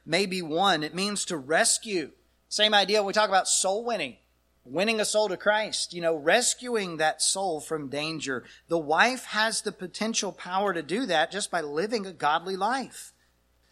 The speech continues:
Notice with me three important points in these verses about how the wife can win her husband. First of all,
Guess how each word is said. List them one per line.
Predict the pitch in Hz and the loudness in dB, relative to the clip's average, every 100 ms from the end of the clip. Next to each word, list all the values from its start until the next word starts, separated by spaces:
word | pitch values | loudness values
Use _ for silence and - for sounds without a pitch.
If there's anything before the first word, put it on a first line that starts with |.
| - | 2
Notice | 208 277 - | 2 4 2
with | 240 240 | 0 0
me | 202 | -8
three | - 233 240 | -6 -2 -2
important | 214 220 220 202 175 156 _ _ _ | -2 2 2 2 -10 -10 _ _ _
points | 226 262 254 - | 2 2 2 -2
in | 175 | -4
these | 170 135 | -6 -4
verses | 170 214 - 156 156 | 0 0 0 -4 -2
about | 165 160 | 0 0
how | - 185 196 214 | -2 -2 0 0
the | 185 160 | 0 0
wife | 170 185 202 - | 4 2 2 -8
can | - 156 131 | -10 -10 -8
win | 135 190 220 196 160 160 160 _ _ | -2 2 2 0 -4 -8 -12 _ _
her | 190 170 | -2 -2
husband. | - 175 160 127 135 104 _ _ _ _ _ _ _ _ _ _ | 0 -2 0 -4 -8 -10 _ _ _ _ _ _ _ _ _ _
First | 202 233 - | 2 2 4
of | 233 | 4
all, | 170 143 160 - _ | 4 4 0 -4 _